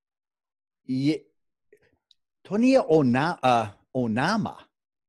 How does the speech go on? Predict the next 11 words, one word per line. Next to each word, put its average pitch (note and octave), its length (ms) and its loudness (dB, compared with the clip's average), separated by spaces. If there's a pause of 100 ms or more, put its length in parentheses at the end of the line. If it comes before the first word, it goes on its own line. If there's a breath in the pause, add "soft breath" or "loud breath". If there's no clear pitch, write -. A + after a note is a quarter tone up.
(640)
Sve F#3+ 680 0 (1600)
da A#2+ 120 -12
smo B2 200 -12
stvoreni, A#2 640 -2 (1120)
da A2+ 80 -12
Krist D3 320 -8
nas C#3+ 260 -6
je B2 60 -6
spasio, C3+ 640 -6 (520)
sve F3 840 -2 (1040)
nije A#3 640 2